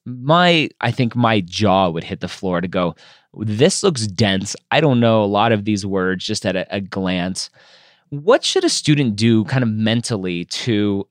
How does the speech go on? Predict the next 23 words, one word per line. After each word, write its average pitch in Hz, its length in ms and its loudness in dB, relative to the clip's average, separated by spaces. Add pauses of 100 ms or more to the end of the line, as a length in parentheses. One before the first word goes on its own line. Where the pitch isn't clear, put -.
avoid 113 800 2
falling 110 400 0
into 104 180 -4
that 95 160 -4
trap, - 380 -4
right? 104 120 0
You've 117 160 -4
talked - 320 0
a 120 40 2
lot 92 400 2
about 82 500 -2
really 127 580 2
just 113 240 -4
having 110 340 -2
fun 113 520 2
and 92 100 -2
try 117 300 -2
to 113 100 -4
learn 131 540 2
something 123 400 0
from 117 220 -2
every 117 220 0
passage, 110 680 -2